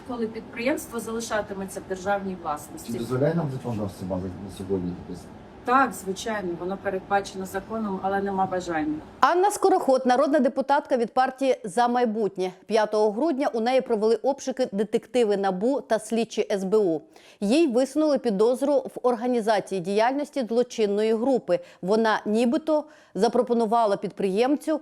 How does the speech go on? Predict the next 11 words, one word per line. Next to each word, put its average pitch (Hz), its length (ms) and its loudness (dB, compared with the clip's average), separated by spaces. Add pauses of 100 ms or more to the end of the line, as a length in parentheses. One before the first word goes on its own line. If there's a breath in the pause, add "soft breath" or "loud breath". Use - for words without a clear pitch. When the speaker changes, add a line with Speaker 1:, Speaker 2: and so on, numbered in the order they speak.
(140)
Speaker 3:
за 196 260 2
двісті 202 420 0
п'ятдесят 185 460 -2
тисяч 170 480 -2
доларів 262 460 2
домовитися 233 760 0
з - 160 -8
Р 196 120 2
Н 180 100 2
Б 170 60 0
О 240 260 4